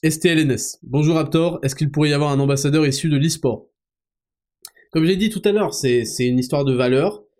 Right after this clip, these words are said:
où, euh, si le mec a quand même une hygiène de vie un minimum, parce que c'est pas exactement ce qui est répandu dans les mecs qui font de l'e-sport,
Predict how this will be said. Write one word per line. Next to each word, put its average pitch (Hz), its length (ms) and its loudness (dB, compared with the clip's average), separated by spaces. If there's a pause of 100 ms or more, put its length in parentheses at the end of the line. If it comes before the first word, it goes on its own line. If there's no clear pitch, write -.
(400)
où, 147 380 -2
euh, 131 220 0
si 190 260 -2
le 185 140 4
mec 185 220 2
a 151 80 2
quand 139 140 0
même 143 120 2
une 139 160 2
hygiène 139 260 2
de 139 80 2
vie 139 160 2
un 147 80 2
minimum, 139 580 2
parce - 220 -12
que 113 200 -6
c'est 113 200 -10
pas 123 140 -4
exactement 123 400 -4
ce 127 80 -8
qui - 80 -6
est 120 40 -4
répandu 123 380 -4
dans 120 120 0
les 107 100 0
mecs 113 180 -4
qui - 60 -20
font 117 100 -10
de 110 80 -4
l'e-sport, 151 480 -4